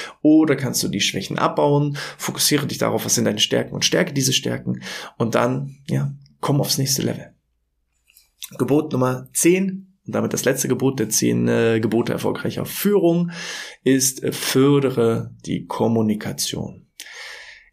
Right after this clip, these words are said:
Egal, wie viel miteinander kommuniziert wird, die meisten Unternehmen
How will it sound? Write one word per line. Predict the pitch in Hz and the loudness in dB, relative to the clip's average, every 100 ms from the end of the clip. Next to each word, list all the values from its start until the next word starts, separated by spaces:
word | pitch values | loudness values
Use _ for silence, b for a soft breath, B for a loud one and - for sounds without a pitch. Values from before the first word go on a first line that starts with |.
| _ | _
Egal, | 139 143 143 160 170 170 135 | 2 6 6 6 4 4 2
wie | 127 | 0
viel | - 160 165 | 2 2 4
miteinander | 156 139 120 120 131 131 | 4 2 2 2 2 0
kommuniziert | 131 113 110 110 147 139 | 0 0 0 2 2 2
wird, | 127 131 | 0 0
die | 113 | 0
meisten | 117 127 147 147 - | 2 4 2 2 0
Unternehmen | 135 - 110 113 117 117 113 | -2 0 0 0 0 -4 -10